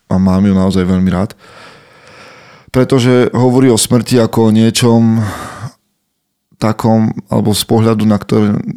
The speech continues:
na ktorý my veľmi nemáme priestor, pretože sme uverili, že smrť je preniknutá temnom,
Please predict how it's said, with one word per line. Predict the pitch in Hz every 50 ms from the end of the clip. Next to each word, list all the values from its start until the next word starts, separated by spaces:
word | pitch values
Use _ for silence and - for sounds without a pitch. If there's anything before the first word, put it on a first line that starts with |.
| -
na | - - 117 -
ktorý | - - 117 123
my | 120 120
veľmi | 113 117 117 117 117 117 117 117 113 113 107 98 -
nemáme | 120 117 117 113 113 110
priestor, | - - 104 104 98 - - 120 127 120
pretože | - 117 127 - - 123 98 90 87 90 92 - _ _ _ _ _ _ _ _ _ _ _ _
sme | - - 113 110 117
uverili, | 113 107 110 107 107 107 104 104 104 107 104 - - -
že | - 98
smrť | - - - 104 104 - 98 - 104
je | 98 -
preniknutá | - 104 98 98 95 - 98 - - - -
temnom, | - - 113 117 120 123 123 123 123